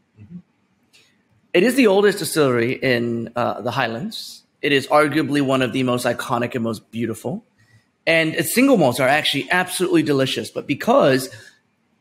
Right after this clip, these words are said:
Speaker 2: it's the base of Chivas Regal, it's very rarely released as a single malt. Uh, this is a distillery reserve collection in a, as you can see, my hands aren't giant. This is a small bottle. This is a fifty C L bottle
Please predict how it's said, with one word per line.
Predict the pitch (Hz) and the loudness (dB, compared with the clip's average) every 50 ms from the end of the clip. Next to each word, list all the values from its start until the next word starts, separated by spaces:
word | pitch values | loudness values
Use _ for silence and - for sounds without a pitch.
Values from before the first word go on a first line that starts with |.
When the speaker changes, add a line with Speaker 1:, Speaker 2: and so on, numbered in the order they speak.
| _ _ _ - | _ _ _ -4
Speaker 2:
it's | 156 151 - - - _ _ _ _ - | -4 -4 -4 -6 -14 _ _ _ _ -4
the | 143 | -4
base | 98 - 127 160 175 - | -2 0 0 0 0 -2
of | 156 123 | -4 -6
Chivas | - 165 135 143 131 | -4 -4 -4 -4 -2
Regal, | 151 247 220 - 147 - | -2 0 0 2 0 2
it's | 143 143 - | 0 0 -2
very | 139 127 120 139 135 135 151 165 170 175 175 170 | -2 -2 0 0 2 2 2 2 2 2 2 2
rarely | 156 123 127 123 123 131 131 131 131 131 | 2 0 0 0 0 0 0 -2 -2 -2
released | 123 123 113 113 127 151 151 123 113 - - - - - _ _ _ _ _ _ - | -2 -2 -2 -2 -4 -4 -4 -6 -6 -8 -10 -12 -14 -18 _ _ _ _ _ _ -6
as | 135 127 123 127 127 - | -2 -2 -2 -2 -2 -4
a | - 127 123 | -4 -4 -4
single | 123 - 170 156 139 | -2 -4 -4 -4 -4
malt. | - 107 95 - _ _ _ _ _ _ _ _ - _ _ _ _ _ _ _ _ _ _ _ - | -6 -8 -10 -14 _ _ _ _ _ _ _ _ -20 _ _ _ _ _ _ _ _ _ _ _ -2
Uh, | - 160 - - | 0 0 2 2
this | - 214 226 226 | 2 0 2 2
is | 269 240 170 196 | 0 0 2 4
a | 180 165 160 | 4 4 2
distillery | 151 - 151 143 - 180 175 175 165 147 | 0 -2 -2 0 2 4 4 4 4 4
reserve | 147 135 110 143 147 143 135 - | 2 0 2 2 2 2 0 -2
collection | - 139 117 110 107 - - 110 117 165 220 240 - _ _ _ | -2 0 0 0 -2 -4 -6 -6 -6 -8 -8 -12 -14 _ _ _
in | - 147 143 143 143 | 0 0 0 0 0
a, | 143 147 - - | 0 0 0 0
as | 135 147 143 | 0 -2 -4
you | - | -4
can | - 143 123 | -6 -6 -6
see, | - - - 170 143 120 110 | -4 -2 0 2 2 2 0
my | 107 123 120 | -2 -4 -4
hands | 120 143 151 156 139 143 | -2 -2 -2 -2 -2 -2
aren't | 131 123 113 | -2 -2 -2
giant. | - - 127 123 120 113 113 - - | -2 -2 0 0 0 -2 -6 -8 -8
This | 139 131 127 | -8 -8 -6
is | 123 | -6
a | 113 113 | -8 -8
small | - - - 139 127 117 - | -6 -2 0 2 2 2 2
bottle. | - 123 120 117 113 | 0 0 0 -2 -2
This | 104 113 123 113 - | -4 -6 -8 -8 -8
is | - | -10
a | |
fifty | - 151 143 - 120 | -10 -10 -8 -8 -8
C | - - 131 120 | -6 -4 -4 -2
L | 117 113 110 | -2 -4 -4
bottle | 95 123 123 123 113 123 120 | -6 -6 -6 -6 -8 -10 -14